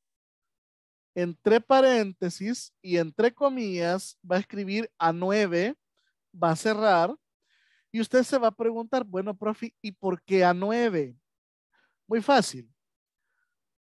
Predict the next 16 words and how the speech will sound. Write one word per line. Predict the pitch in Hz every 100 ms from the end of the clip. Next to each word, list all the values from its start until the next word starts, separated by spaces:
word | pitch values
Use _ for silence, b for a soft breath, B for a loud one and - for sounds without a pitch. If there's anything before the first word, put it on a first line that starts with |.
| _ _ _ _
Cuando | 226 226 214 220 220 -
usted | 208 -
esté | 277 -
escribiendo, | 302 - 311 285 233 185 170 170
lo | 180
que | -
va | 208
a |
pasar | 226 262 - 240
es | 247
que | -
lo | 214 196
que | -
usted | 180 254
escribe | 277 - 294 277 208
en | 185 180